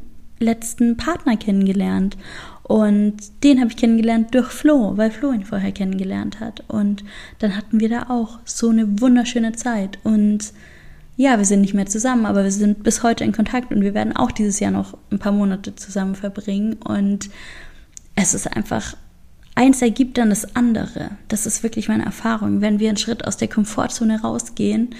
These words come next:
wenn wir was Neues starten, wenn wir irgendwas tun, was wir noch nie vorher getan haben, dann gibt's keine Garantie, dass es gut wird. Ich habe dir ja auch erzählt, diese ganzen,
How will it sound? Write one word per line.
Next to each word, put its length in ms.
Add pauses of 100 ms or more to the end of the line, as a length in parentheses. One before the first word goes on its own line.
(340)
wenn 320
wir 720 (960)
was 240
Neues 920 (120)
starten, 880
wenn 220
wir 140
irgendwas 280
tun, 200
was 120
wir 80
noch 120
nie 160
vorher 240
getan 400
haben, 300 (300)
dann 160
gibt's 220
keine 160
Garantie, 380
dass 180
es 140
gut 260
wird. 340
Ich 140
habe 100
dir 80
ja 120
auch 100
erzählt, 380
diese 160
ganzen, 540